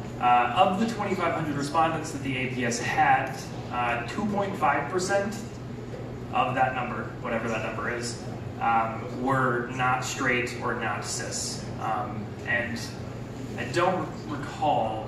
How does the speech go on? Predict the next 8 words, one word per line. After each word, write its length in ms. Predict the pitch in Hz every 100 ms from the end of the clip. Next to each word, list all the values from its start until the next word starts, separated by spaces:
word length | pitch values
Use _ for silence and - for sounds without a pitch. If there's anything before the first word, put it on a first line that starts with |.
| - 117
what 340 | 117 113 - - - - -
number 260 | 117 117 110
of 140 | 110
those 280 | 110 110 -
were 180 | 110 107 - -
specifically 600 | - 123 120 110 107 104
not 220 | 107 110 110 - -
cisgender. 720 | - 117 - 113 110 - -